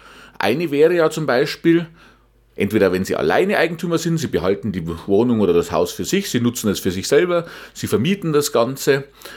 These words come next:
auf jeden Fall bleibt's in Ihrem Eigentum. Genauso, wenn Sie jetzt zu mehreren Personen eine Eigentümergemeinschaft bilden. Sie könnten zum Beispiel diese Erbengemeinschaft aufrechterhalten und könnten gemeinsam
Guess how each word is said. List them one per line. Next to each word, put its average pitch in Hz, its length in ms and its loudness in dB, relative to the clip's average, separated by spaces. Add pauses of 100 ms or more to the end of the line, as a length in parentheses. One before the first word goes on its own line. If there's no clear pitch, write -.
auf 87 120 -6
jeden 139 160 2
Fall 147 100 4
bleibt's 95 340 0
in 107 80 -4
Ihrem 110 200 2
Eigentum. - 560 -6 (520)
Genauso, 143 440 2
wenn 151 160 2
Sie 170 100 -2
jetzt 165 340 -2
zu 139 100 0
mehreren 123 920 2
Personen 85 580 0 (300)
eine 92 200 2
Eigentümergemeinschaft 107 960 0
bilden. 76 360 -2 (260)
Sie - 120 -4
könnten 131 320 0
zum 131 160 -2
Beispiel 160 420 0
diese 165 360 -2
Erbengemeinschaft 113 720 0
aufrechterhalten 190 1200 -2 (280)
und 120 80 -2
könnten 139 280 0
gemeinsam 151 680 -2